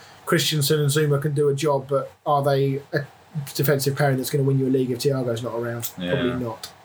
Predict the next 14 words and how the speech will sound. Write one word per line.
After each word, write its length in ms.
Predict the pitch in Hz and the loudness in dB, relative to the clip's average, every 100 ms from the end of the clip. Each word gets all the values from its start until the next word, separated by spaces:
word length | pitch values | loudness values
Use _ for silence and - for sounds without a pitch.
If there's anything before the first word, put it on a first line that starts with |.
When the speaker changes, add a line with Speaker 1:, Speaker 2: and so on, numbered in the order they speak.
| - - - - - - - | -20 -16 -14 -14 -16 -20 -10
Speaker 2:
Um, 540 | 117 117 117 117 120 113 | 0 4 4 4 0 0
West 300 | 139 147 - | 0 0 0
Ham, 260 | 143 139 | 2 2
Southampton 720 | 135 131 123 123 117 123 113 | 2 0 2 0 0 0 0
and 220 | 113 104 104 | 0 0 0
A 80 | 110 | 0
C 160 | 113 | 0
Milan 400 | 104 101 95 98 | 0 2 0 0
are 80 | 98 | -2
in 100 | 98 | -2
contention 600 | 95 98 - 113 - 107 | -4 -4 -2 -2 -2 -4
to 120 | 101 | -2
sign 400 | - - 101 98 | -4 0 0 -2
twenty-four-year-old 1080 | 95 - 120 113 117 107 101 95 92 92 92 | -4 -2 -2 0 0 2 2 0 0 0 -4